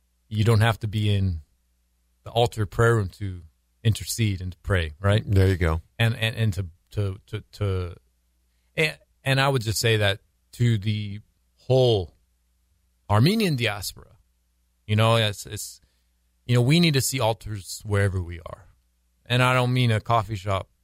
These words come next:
Speaker 1: and a physical prayer room, brick and mortar. I mean the altar of our, uh, hearts, that we would be drawing near and that we would be walking in our redemptive calling. We realize what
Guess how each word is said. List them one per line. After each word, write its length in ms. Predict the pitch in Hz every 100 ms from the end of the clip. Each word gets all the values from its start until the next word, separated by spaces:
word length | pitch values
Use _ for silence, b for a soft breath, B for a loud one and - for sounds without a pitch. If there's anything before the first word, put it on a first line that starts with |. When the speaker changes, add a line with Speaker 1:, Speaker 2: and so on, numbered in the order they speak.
| _ -
Speaker 1:
and 100 | 92
a 60 |
physical 420 | - 127 113 107
prayer 300 | 98 - 110
room, 160 | 107 98
brick 180 | 110 104
and 80 | 101
mortar. 320 | 110 120 95
I 80 | 107
mean 360 | 117 104 92 - _ _
the 80 | -
altar 400 | 120 123 - 107
of 200 | 104 98
our, 400 | 101 98 90 80 - _ _ _ _ -
uh, 400 | 92 85 50 50 - _
hearts, 640 | _ - 131 104 87 - -
that 260 | 101 95 - _
we 220 | - 113 156
would 200 | 143 107
be 120 | 113
drawing 360 | 110 107 104
near 200 | 101 104
and 100 | 104
that 140 | 98 95
we 160 | 123
would 160 | 135 110
be 60 | 107
walking 360 | 107 104 110
in 100 | 104
our 220 | 101 120 113
redemptive 460 | 104 104 95 95
calling. 280 | - 101 101
We 100 | 135
realize 440 | 110 143 147 123
what 200 | 101 180